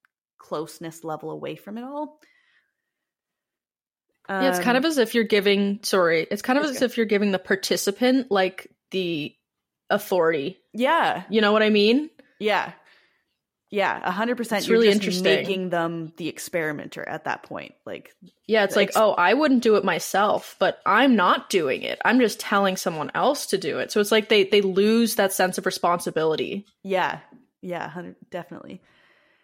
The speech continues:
Speaker 1: Um, they also had a touch proximity condition,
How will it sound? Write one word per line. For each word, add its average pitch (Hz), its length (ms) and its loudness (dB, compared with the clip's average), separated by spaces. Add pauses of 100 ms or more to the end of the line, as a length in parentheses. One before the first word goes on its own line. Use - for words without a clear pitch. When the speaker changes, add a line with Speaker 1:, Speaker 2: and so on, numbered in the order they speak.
(340)
Speaker 1:
Um, 180 560 -4
they 196 160 -4
also 202 200 -4
had 254 320 -4
a 208 120 -2
touch 233 420 -8
proximity 208 600 -8
condition, 262 640 -10